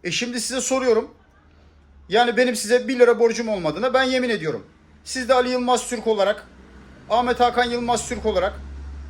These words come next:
bana deyin ki, "Arkadaş, senin şuradan bir borcun var." Ya kardeşim, ben sizin atınızı bilmem, avradınızı bilmem. Benim size nereden borcum var? Ya böyle bir saçmalık olabilir mi ya?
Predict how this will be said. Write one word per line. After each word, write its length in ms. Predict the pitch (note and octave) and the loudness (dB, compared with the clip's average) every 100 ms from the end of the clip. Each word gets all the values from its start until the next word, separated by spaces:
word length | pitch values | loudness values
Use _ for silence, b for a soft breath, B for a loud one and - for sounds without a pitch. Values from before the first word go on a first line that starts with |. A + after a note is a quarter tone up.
| - - - | -18 -20 -2
bana 260 | G#3 B3+ D4 | 0 2 0
deyin 140 | D4 | 0
ki, 100 | A#3 | 0
"Arkadaş, 320 | A3+ C#4 B3 | 2 2 2
senin 180 | - A#3 | 0 -2
şuradan 380 | - C#4 C4 B3 | -2 -2 -2 -2
bir 100 | A3 | 4
borcun 340 | B3 A#3 A#3+ | 4 4 -2
var." 160 | D#3 - - - - - - - | -4 -6 -20 -20 -20 -20 -20 -4
Ya 180 | D#3 G3 | -2 0
kardeşim, 480 | F#3 G3 A#3 E3+ - - - - D#3+ | -2 -2 -4 -6 -12 -20 -20 -2 2
ben 100 | G#3+ | 2
sizin 220 | G#3+ A#3 | 0 -4
atınızı 440 | F#3+ A3+ A3 G#3+ G#3+ | -4 -2 -2 -2 -6
bilmem, 280 | G3+ A#3 | -6 0
avradınızı 540 | G#3 G3+ G#3 A3 G#3 G#3 | 0 0 0 -2 -2 -6
bilmem. 300 | F#3 D3+ D3 | -4 -6 -2
Benim 160 | G#3 | -4
size 160 | F#3+ G#3+ | -2 0
nereden 360 | A#3 G#3+ G#3+ F3+ | 0 2 0 0
borcum 300 | D3+ C#3 A2+ | -2 -4 -10
var? 100 | - - - - D2+ D2+ - - - - - - - - | -12 -16 -16 -12 -12 -14 -16 -16 -16 -16 -16 -16 -14 0
Ya 160 | D#3+ E3+ | 2 4
böyle 200 | G3 G#3+ | 2 0
bir 60 | |
saçmalık 520 | G#3 G#3+ G#3+ A#3 A3+ | 0 0 0 -2 0
olabilir 340 | A3 A3+ A3 C#4 | 2 0 0 -4
mi 120 | B3 | -2
ya? 140 | A3+ | -4